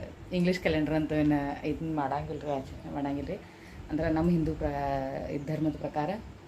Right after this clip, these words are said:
ಈಗ ಇವತ್ತು ಹೊಸ ವರ್ಷ ಐತ್ರಿ. ಹಿಂಗಾಗಿ ಸ್ಟಾರ್ಟ್ ಮಾಡೇನಿ ನೋಡ್ರಿ. ಆಗ, ಆ, ವ್ಲಾಗ್ ಮಾಡೋದು, ಆ, ಮರ್ತೀನಿ ರೀ ನಾ. ಈಗ ನೋಡ್ರಿ,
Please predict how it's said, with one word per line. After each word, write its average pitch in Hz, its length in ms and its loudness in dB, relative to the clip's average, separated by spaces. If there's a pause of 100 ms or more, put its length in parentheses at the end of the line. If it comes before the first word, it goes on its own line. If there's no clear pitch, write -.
(140)
ಈಗ 170 180 2
ಇವತ್ತು 160 640 0
ಹೊಸ 151 240 -8
ವರ್ಷ 143 280 -6
ಐತ್ರಿ. 151 220 -8 (560)
ಹಿಂಗಾಗಿ 160 340 -4
ಸ್ಟಾರ್ಟ್ 143 440 -4
ಮಾಡೇನಿ 147 320 0
ನೋಡ್ರಿ. 143 260 2
ಆಗ, 135 260 -4 (1160)
ಆ, 170 140 6
ವ್ಲಾಗ್ 160 440 6
ಮಾಡೋದು, 160 600 2
ಆ, 139 400 2 (520)
ಮರ್ತೀನಿ 165 440 4
ರೀ 151 120 4
ನಾ. 180 180 -4 (480)
ಈಗ 160 120 0
ನೋಡ್ರಿ, 156 340 2